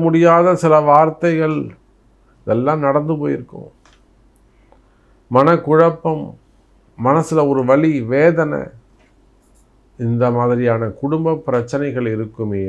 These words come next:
ஆனால் அதெல்லாம் குடும்பம் சரியில்லை, அதெல்லாம் ஒரு செய்வினை கோளாறு மாதிரி. இதெல்லாம் அறிந்து, கால நேரம் அறிந்து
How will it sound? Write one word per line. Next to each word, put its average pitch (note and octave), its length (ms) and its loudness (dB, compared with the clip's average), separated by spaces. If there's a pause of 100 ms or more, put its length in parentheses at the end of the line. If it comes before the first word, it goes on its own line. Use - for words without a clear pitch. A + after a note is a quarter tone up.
(120)
ஆனால் B2 320 2 (100)
அதெல்லாம் B2 380 -4
குடும்பம் D3 440 -4
சரியில்லை, B2+ 480 -6 (640)
அதெல்லாம் C#3 380 2
ஒரு C3+ 120 2 (120)
செய்வினை D3 360 0
கோளாறு B2+ 520 2
மாதிரி. C#3+ 260 -4 (1400)
இதெல்லாம் C3+ 540 4
அறிந்து, D#3+ 400 4 (160)
கால C#3+ 300 4
நேரம் C#3 420 2
அறிந்து C#3+ 320 0